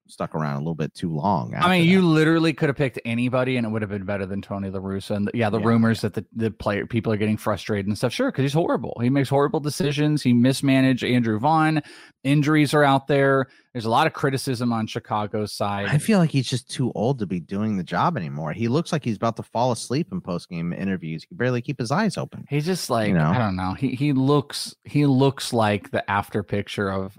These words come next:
Speaker 2: alcoholism. And I don't mean to be mean
Speaker 1: Oh,
Speaker 2: about it, but, like, he just,
Speaker 1: Jesus.
Speaker 2: but I'm just <laughs> saying, like, he look, like, I know we all joke and it's just like, he's like, "Oh, he's passed out at the wheel and stuff," but, like, he looks that part. It's hard to look at him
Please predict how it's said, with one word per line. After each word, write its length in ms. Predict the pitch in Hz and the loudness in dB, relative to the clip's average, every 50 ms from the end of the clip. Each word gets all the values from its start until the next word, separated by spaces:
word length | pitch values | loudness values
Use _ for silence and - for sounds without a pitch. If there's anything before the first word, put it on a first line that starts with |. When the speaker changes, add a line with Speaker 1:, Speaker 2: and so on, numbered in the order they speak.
| - | -6
Speaker 2:
alcoholism. 800 | 98 98 - - 101 98 104 90 82 64 60 - - - 90 - | -6 -4 -4 -4 -8 -8 -8 -6 -6 -6 -6 -6 -6 -6 -6 -2
And 60 | - 131 | 0 2
I 80 | 147 151 | 4 4
don't 80 | 147 | 6
mean 120 | 151 147 139 | 6 6 6
to 40 | 131 | 6
be 100 | 131 120 | 6 6
mean 200 | 117 113 110 107 | 6 6 6 4
Speaker 1:
Oh, 40 | 104 | 4
Speaker 2:
about 240 | 98 98 95 95 | 2 2 2 2
it, 120 | 95 98 - | 0 0 0
but, 160 | - 117 85 | 0 0 2
like, 200 | 117 110 104 101 | 2 2 2 0
he 200 | - 123 123 131 | 0 0 0 0
just, 60 | 120 | 2
Speaker 1:
Jesus. 200 | 147 160 147 - | 2 2 2 4
Speaker 2:
but 120 | 185 180 180 | 4 4 4
I'm 100 | 185 196 | 4 4
just 200 | 196 226 - - | 4 2 2 2
<laughs> 20 | |
saying, 340 | - 233 226 - - 247 220 180 | 2 2 2 2 2 2 2 2
like, 240 | 160 160 175 147 | 0 0 -2 -4
he 180 | - - 214 208 | -2 -2 0 0
look, 460 | 170 165 151 139 107 151 - - - 190 | 2 2 0 0 2 2 2 2 2 2
like, 220 | 190 190 180 170 - - - - - - | 2 2 0 0 -6 -14 -20 -12 -6 -2
I 120 | - 180 180 | 0 2 4
know 180 | 185 202 214 220 | 6 6 6 6
we 140 | 202 220 202 | 6 4 4
all 160 | 185 180 170 | 4 2 0
joke 460 | 135 - - 139 123 123 135 143 - | -2 -6 -8 -6 -4 -4 -4 -6 -6
and 160 | 156 135 127 113 _ _ _ - | -8 -8 -8 -8 _ _ _ -10
it's 180 | 135 139 139 123 | -6 -6 -6 -4
just 160 | 147 135 - | -6 -6 -4
like, 160 | 143 127 127 | -2 -2 -2
he's 100 | 127 120 | -2 -4
like, 140 | 131 131 139 180 | -4 -4 -2 0
"Oh, 180 | 247 262 240 | 0 0 2
he's 180 | 214 170 135 120 | 2 0 -2 -4
passed 320 | - 147 143 143 - - | -4 -2 -2 -2 -2 0
out 140 | 143 135 135 | 0 0 0
at 80 | 131 - | 0 -2
the 80 | 123 | -2
wheel 260 | 110 110 113 123 131 | -4 -2 -2 -2 -2
and 100 | 139 147 | -4 -4
stuff," 200 | - - 170 170 170 - | -2 -2 -2 -2 -2 -4
but, 120 | 147 107 | -4 -2
like, 200 | 156 151 143 - | 0 -2 -2 -2
he 260 | - - 175 196 233 | -6 -6 -6 -4 -4
looks 440 | 220 170 127 127 147 170 170 - - | -2 -4 -2 0 0 0 -2 -4 -4
that 220 | 151 135 123 - | -4 -2 -2 -2
part. 220 | - 170 143 113 - _ _ _ _ - | -2 -4 -4 -4 -6 _ _ _ _ -2
It's 240 | 160 196 208 - | -2 -2 -2 -2
hard 480 | - - - - 139 147 170 180 175 - | -8 -14 -6 -2 0 0 0 0 -2 -6
to 120 | - 131 117 | -10 -10 -6
look 260 | 110 123 185 202 - | -2 -2 -2 -2 -4
at 120 | - - | -8 -10
him 340 | - 107 107 101 98 95 98 | -10 -10 -10 -8 -8 -8 -10